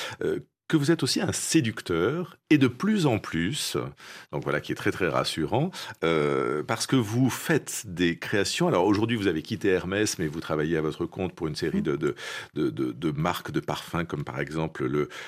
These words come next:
Speaker 1: euh, le Couvent, et vous dites que vous n'êtes plus là pour plaire, mais pour séduire.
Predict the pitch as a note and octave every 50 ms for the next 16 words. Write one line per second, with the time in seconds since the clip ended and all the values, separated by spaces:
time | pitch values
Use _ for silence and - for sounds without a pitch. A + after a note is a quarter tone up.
0 | - - - D2 C#2 C2+ D#2 E2 E2 E2+ E2 - - A2 G#2 A2 C3 E3+ G3+ G#3+
1 | F3+ - - - - A#2 A#2+ A2+ C3+ D3 F3 G3+ - - - C#3+ C3 A2+ G#2+ B2
2 | C#3 D3 D3 C#3 - - - - C#3+ C#3+ C3+ C3+ A#2 G2+ - - G#2+ F#2+ - -
3 | - - C#3+ E3+ G3 A3+ A3 G3+ F#3 C#3 G2+ F#2+ G2+ G#2+ G#2+ - - - F3+ -
4 | - - - - - - - C#3 A#2+ F#2 F2 E2+ D#2+ D2 C#2+ B1+ B1+ - - -